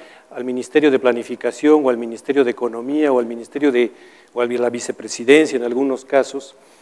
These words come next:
eh, las prioridades son otras, están más enfocadas en caminos, están más enfocadas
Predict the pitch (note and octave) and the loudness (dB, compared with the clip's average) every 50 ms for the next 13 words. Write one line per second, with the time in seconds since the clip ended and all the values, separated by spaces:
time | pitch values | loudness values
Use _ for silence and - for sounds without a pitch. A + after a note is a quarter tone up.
0 | - _ _ _ _ _ _ _ - C3 B2+ B2 B2 B2 - - - C#3 C3 B2 | -20 _ _ _ _ _ _ _ -4 -2 0 0 0 -2 -4 -4 -2 0 0 0
1 | - C3 C3+ C3 B2+ C#3+ D#3 E3 E3 D3 - D3+ C#3+ E3 F#3+ - - G#2+ G#2 A#2 | 0 -2 -2 2 4 4 4 4 4 0 0 -2 0 0 -2 -2 -4 -8 -10 -12
2 | A#2 - - C3 C3 C3+ B2+ - C3+ A2+ - A#2+ G#2+ - C3 B2+ B2+ - - A#2+ | -8 -4 -2 -2 0 -2 -2 -2 -4 -6 -6 -6 -2 0 2 2 2 2 0 -4
3 | A#2 A2 - A#2 B2 C#3 D3 E3 F3 E3+ E3 D#3+ D3 B2+ - A2 - B2+ A#2+ A#2+ | -6 -4 -4 -2 0 2 4 4 6 6 4 4 2 0 -2 -8 -10 -8 -8 -8
4 | A#2+ A2+ - B2 A2 - A#2 - - C3+ C3 B2+ B2+ A#2+ B2 - | -8 -6 -6 -8 -8 -8 -10 -4 0 2 2 4 2 2 0 -6